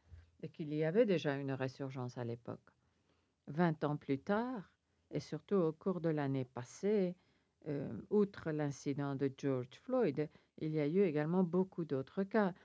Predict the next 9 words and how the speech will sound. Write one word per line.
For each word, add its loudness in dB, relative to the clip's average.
Il 2
y 2
a 4
donc 2
clairement 0
une 0
résurgence, -2
hum, -2
des, 2